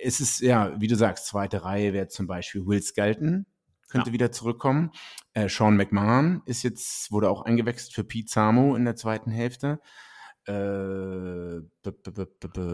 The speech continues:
Speaker 1: und dann gibt's noch Kerevi. Ich weiß nicht, ob der jetzt auch schon in Australien wieder unterschrieben hat,
Speaker 2: Nee, ja,
Speaker 1: oder?
Speaker 2: also, ja, also der, ich denke auch so an diese Arnold Brothers zum Beispiel.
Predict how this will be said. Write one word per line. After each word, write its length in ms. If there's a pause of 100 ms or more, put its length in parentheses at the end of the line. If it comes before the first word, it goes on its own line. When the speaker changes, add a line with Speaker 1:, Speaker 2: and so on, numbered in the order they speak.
(120)
Speaker 1:
und 140
dann 140
gibt's 280
noch 260 (300)
Kerevi. 560
Ich 180
weiß 260
nicht, 180
ob 120
der 140
jetzt 180
auch 80
schon 220
in 120
Australien 520
wieder 320
unterschrieben 680
hat, 100
Speaker 2:
Nee, 220
ja, 100
Speaker 1:
oder? 120
Speaker 2:
also, 380
ja, 280
also 260
der, 220
ich 160
denke 200
auch 120
so 180
an 100
diese 280
Arnold 340
Brothers 520
zum 100
Beispiel. 500